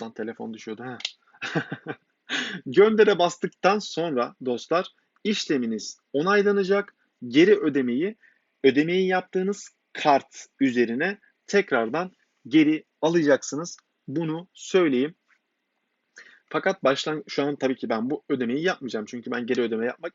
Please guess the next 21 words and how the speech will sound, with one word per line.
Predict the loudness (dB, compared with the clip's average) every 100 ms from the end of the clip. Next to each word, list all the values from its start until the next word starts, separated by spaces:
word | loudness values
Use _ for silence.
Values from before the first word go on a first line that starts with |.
| -12
istemiyorum. | -10 -4 -2 -2 -6 -10 _ _ _ _ _ -4
Ee, | 0 2 2
ödemeyi | 4 4 4 0
bu | -2
şekilde | -2 -6 -4 -2
yapabilirsiniz. | 0 0 -2 -4 -6 -8 -8 -10 _ _ _ -20 -20 -20 -18 -18 -20 _
Ayrıyetten | 2 6 8 6 4 0 0 -10 -20 _ -6
başlangıçta | -2 -2 -2 -4 -4 -6 -4
söylediğim | -4 0 2 2 -2 -4
gibi | -4 -4
hesabınızın | -6 -6 0 0 0 -4 -6 -8
web | 0 0 0
site | -6 -4 -4 -2
ayarlarını | 0 0 0 -4 -6
silmeniz | -10 -10 -6 -6 -8 -10 -6
önemli. | -4 -4 -6 -6 -8 _ _ _
Yani | 2 2 2 -2
atıyorum, | -2 0 0 0
şimdi | -6 -6 -6
ben | -2 0 0 -2
burada | -4 -2 0 -2 -2